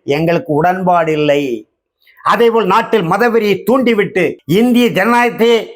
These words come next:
கேள்விக்குறியாக்கி இந்தியாவை இந்துத்துவ நாடாக மாற்றுவதற்கு கங்கணம் கட்டி கொண்டு வேலை செய்து வருகின்ற ஆர் எஸ் எஸ் இன் அரசியல் அமைப்பான ஜனசங்கத்தை சேர்க்கக்கூடாது. இந்த நிபந்தனைகளை ஜெயப்பிரகாஷ் நாராயண் ஏற்கவில்லை,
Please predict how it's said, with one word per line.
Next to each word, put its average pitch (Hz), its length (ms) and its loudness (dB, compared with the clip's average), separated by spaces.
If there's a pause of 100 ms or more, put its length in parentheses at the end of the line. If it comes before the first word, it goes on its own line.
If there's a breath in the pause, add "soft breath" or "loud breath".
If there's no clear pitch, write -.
(160)
கேள்விக்குறியாக்கி 208 880 0 (680 soft breath)
இந்தியாவை 233 520 0
இந்துத்துவ 277 440 2
நாடாக 214 360 0
மாற்றுவதற்கு 196 640 0 (300 loud breath)
கங்கணம் 254 580 0
கட்டி 214 280 -4
கொண்டு 214 300 -2
வேலை 208 240 0
செய்து 190 220 -2
வருகின்ற 175 240 2 (320 loud breath)
ஆர் 247 240 4
எஸ் - 140 -6
எஸ் - 140 -4
இன் 175 160 0
அரசியல் 202 380 0
அமைப்பான 180 380 -2 (260 loud breath)
ஜனசங்கத்தை 240 680 0
சேர்க்கக்கூடாது. 165 800 -2 (180)
இந்த 165 240 2
நிபந்தனைகளை 180 760 2 (640)
ஜெயப்பிரகாஷ் 175 600 -2
நாராயண் 156 380 0 (160)
ஏற்கவில்லை, 165 680 0